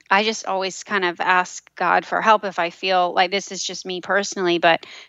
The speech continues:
you know, if I feel like I'm in a rut and I'm like, "Okay, I wanna show love to my kids, but I have to be honest, like, I'm feeling totally drained. I'm really distracted, kind of feeling guilty, like, show me what to do next." And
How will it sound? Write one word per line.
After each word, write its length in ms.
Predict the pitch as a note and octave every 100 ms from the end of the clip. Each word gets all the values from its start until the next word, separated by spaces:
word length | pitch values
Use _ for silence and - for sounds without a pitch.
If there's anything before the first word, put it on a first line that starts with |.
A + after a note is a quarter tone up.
| -
you 160 | G#3
know, 140 | F#3+ F3
if 160 | F#3
I 100 | F3+
feel 240 | F3 - A3
like 220 | A3+ G#3+
I'm 140 | G#3
in 100 | G3+
a 80 | G3
rut 240 | F3 E3 E3+
and 120 | F3+
I'm 140 | F3
like, 240 | F3 F3 E3
"Okay, 220 | F3+ F3
I 120 | D#3+
wanna 300 | E3 F3 G#3
show 240 | - A3
love 180 | G3 F#3
to 100 | F#3+
my 140 | F#3+ F3
kids, 220 | F3+ E3
but 100 | F3
I 100 | E3+
have 140 | E3+
to 60 | -
be 120 | E3+
honest, 360 | F3+ E3+ E3+ -
like, 140 | E3+
I'm 160 | - E3+
feeling 340 | F3 E3+ E3+
totally 440 | E3+ F3 F3+ G3 G#3+
drained. 580 | G3 F#3 F3+ F#3 F#3 - - - - -
I'm 460 | - F#3 E3+ E3+ F3
really 240 | F3 F3+
distracted, 840 | F#3+ G#3+ - F3 F3+ - F3+ F3 -
kind 200 | G3 F#3
of 80 | F3+
feeling 340 | G3+ G3 G3+
guilty, 420 | F#3 F3 - F3+
like, 240 | E3+ E3+ -
show 200 | - F#3
me 140 | F#3
what 160 | F3 -
to 160 | F3+
do 160 | E3 F3
next." 460 | E3+ E3 - - -
And 320 | F#3+ F3